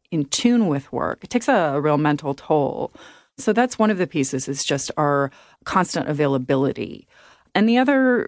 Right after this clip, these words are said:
thing is a real shift from stable full-time work since this economic crash of the late two thousands to precarious work culture. The city where I live in Toronto, fifty percent of the workers here are in what they call the precariat.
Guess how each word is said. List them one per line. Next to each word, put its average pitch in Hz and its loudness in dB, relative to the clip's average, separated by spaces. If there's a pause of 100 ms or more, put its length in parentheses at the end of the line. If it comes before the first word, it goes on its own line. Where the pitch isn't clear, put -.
thing 202 2
is 185 -2
a 180 2
real 180 2
shift - -4
from 156 -2
stable 156 -2
full-time 160 -6
work 196 0 (240)
since 151 -4
this - -6 (100)
economic 151 -4
crash 185 0
of 151 -12
the 156 -8
late 143 -2
two - -4
thousands 160 0 (320)
to 190 0
precarious 170 0
work 80 -8 (120)
culture. - -4 (480)
The 170 -2
city 226 2
where 156 2
I 175 2
live 156 -2
in - -16
Toronto, 160 -2
fifty 214 -4
percent 165 -6
of 139 -6
the 147 -8
workers 143 -4
here - -4
are 123 -2
in 139 0
what 143 -2
they 147 -4
call 131 0
the 143 -6
precariat. - -2